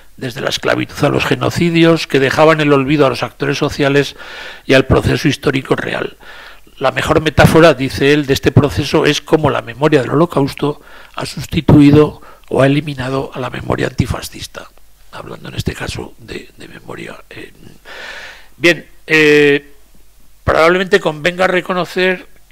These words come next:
que la historiografía marxista tradicional, eh, o, o, en fin, o, tardó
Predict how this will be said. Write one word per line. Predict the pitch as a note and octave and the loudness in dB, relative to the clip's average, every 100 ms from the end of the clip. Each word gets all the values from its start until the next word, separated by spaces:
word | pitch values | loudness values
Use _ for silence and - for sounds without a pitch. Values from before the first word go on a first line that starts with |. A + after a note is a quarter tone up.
| - | -10
que | C#3+ | -6
la | C#3 C3+ | -2 -4
historiografía | B2+ - C3+ B2+ B2+ B2 D3+ E3 | -4 -6 -6 -6 -6 -6 -4 -4
marxista | E3 D#3 D#3+ E3 | -2 -6 -4 -4
tradicional, | D#3 D#3 D3 D#3 D#3+ E3 E3 - - - - - - - - - - - - | -2 -4 -4 -8 -4 -4 -6 -14 -20 -20 -20 -20 -20 -20 -20 -20 -20 -20 -14
eh, | D3 D3+ C#3+ C3 A#2 A#2+ - - - - - | -6 -4 -4 -6 -12 -14 -20 -20 -20 -20 -20
o, | |
o, | - - - - - - | -16 -12 -12 -14 -18 -18
en | - | -16
fin, | D#3+ - | -16 -18
o, | - - - - - - - - - - - - - - - - G#1 G1+ - - - - - | -20 -20 -20 -20 -20 -20 -20 -20 -20 -20 -20 -20 -20 -20 -16 -16 -16 -16 -20 -20 -20 -20 -4
tardó | C3+ C3 C3 | -2 0 4